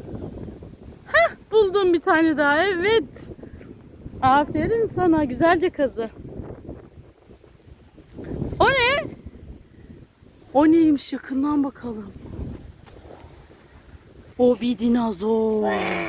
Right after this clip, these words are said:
Evet, bir dinozor.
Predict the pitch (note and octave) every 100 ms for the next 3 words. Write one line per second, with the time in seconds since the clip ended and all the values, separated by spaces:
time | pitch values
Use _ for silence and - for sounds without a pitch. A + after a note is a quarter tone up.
0 | D#4 F3 - - G#3 G#3 G#3 F#3+ F3+ F3
1 | E4+ C#4+ C#4 C#4 C#4+ D4+ D#4 D4 - G3+
2 | G3+ A3+ C4+ C4 - - A3+ G#3 A3+ G#3+
3 | B3 C#4+ B3+ G3+ - -